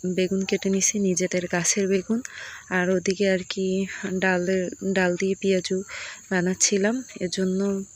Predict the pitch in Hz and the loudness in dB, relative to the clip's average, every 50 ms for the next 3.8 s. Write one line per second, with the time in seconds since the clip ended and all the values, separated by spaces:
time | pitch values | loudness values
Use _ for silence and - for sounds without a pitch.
0 | - - - 180 - - - 180 - 190 190 - - 196 175 175 - - 208 190 | -8 -4 -4 -4 -4 -6 -6 -6 -4 -4 -4 -4 -4 -4 -2 0 0 0 0 0
1 | 190 196 202 - - 214 208 190 185 180 - - - - - 175 165 165 180 175 | 0 0 2 2 2 2 2 0 0 -2 -2 -4 -4 -2 -2 -2 -2 0 -2 -2
2 | 175 190 - - 190 208 220 208 190 175 170 - 185 180 180 180 - - 190 185 | -2 -2 -4 -4 -6 -4 -4 -2 -2 -2 -2 0 0 -2 -2 -2 -2 -4 -4 -4
3 | - - - - - - - - - - 175 170 170 170 175 | -4 -10 -10 -10 -10 -12 -12 -12 -8 -8 -6 -6 -4 -6 -6